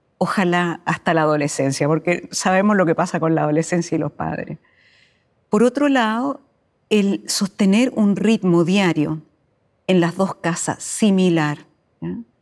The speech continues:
Si se toma desayuno en la mañana temprano, seguir con esas prácticas, si se juega durante el día,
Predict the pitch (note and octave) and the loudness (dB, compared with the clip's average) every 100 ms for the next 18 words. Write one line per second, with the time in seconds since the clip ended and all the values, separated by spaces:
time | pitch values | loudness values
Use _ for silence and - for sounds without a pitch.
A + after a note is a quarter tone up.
0 | _ _ _ _ - - G3 G3 F#3 F3+ | _ _ _ _ -8 -2 0 0 0 0
1 | E3+ E3+ - F3+ G3 G#3 G3 G3 G3 F#3+ | 0 -2 -2 -2 0 2 2 0 -2 0
2 | F3+ F3 E3+ F3 F3+ F3+ F3 F3 F3 F#3 | 2 4 4 2 2 2 0 -2 -2 -2
3 | F#3 F#3 F3+ E3 G#3 G3+ - F#3 F3+ F#3+ | 0 0 -2 -2 0 -2 -2 -6 -4 -6
4 | F#3 F#3+ F#3 F#3 - F3+ F#3 F3+ - - | -6 -2 -2 -4 -8 -4 -4 -4 -8 -20
5 | _ - F#3+ F3+ F3+ - G#3+ G3+ E3+ F3 | _ -6 -2 0 -2 -2 0 0 0 -2
6 | F3 E3+ F3 E3+ E3+ E3+ E3 F3 F3 E3 | -2 0 0 0 -2 -2 -2 0 0 0
7 | E3 | -6